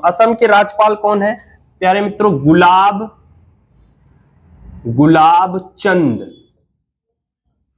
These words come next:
गुलाब चंद कटारिया, कटारिया, ये आपके असम के राज्यपाल हैं, गुलाब चंद कटारिया। अब क्वेश्चन नंबर तीन पर आते हैं प्यारे मित्रों,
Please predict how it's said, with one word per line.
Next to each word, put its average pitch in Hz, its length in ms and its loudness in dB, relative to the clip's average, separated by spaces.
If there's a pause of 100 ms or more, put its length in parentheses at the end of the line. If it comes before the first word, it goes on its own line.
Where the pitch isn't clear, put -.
(460)
गुलाब 160 520 2
चंद 185 320 -2
कटारिया, 143 480 -2 (720)
कटारिया, 123 680 -2 (1160)
ये 208 220 4
आपके 160 720 -2 (840)
असम 254 340 0
के 233 140 0
राज्यपाल 147 520 0
हैं, 165 260 -4
गुलाब 160 400 0
चंद 180 240 -2 (380)
कटारिया। 113 560 -2 (640)
अब 175 80 2
क्वेश्चन 202 360 -2
नंबर 240 160 2
तीन 220 240 0
पर 226 100 2
आते 226 240 0
हैं 233 420 -6
प्यारे 190 260 2
मित्रों, 214 520 -2